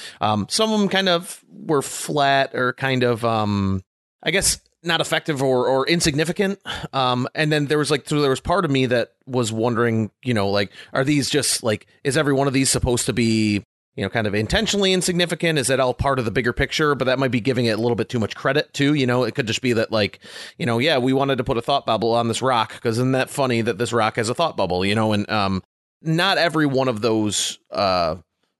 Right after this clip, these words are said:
gelled together to make this, you know, this,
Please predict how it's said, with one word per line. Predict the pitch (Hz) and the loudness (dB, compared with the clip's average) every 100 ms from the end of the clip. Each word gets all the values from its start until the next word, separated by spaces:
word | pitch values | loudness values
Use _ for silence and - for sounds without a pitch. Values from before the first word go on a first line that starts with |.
| - | -18
gelled | 101 139 139 123 107 | -6 0 2 0 -2
together | 131 101 117 107 110 107 98 92 | -4 0 0 0 2 2 0 -2
to | - | -2
make | 117 117 113 - | 0 2 0 0
this, | 107 104 - - | -2 0 0 0
you | 101 | 0
know, | 80 71 - _ _ _ - | -2 -4 -6 _ _ _ -4
this, | 107 - | -2 -2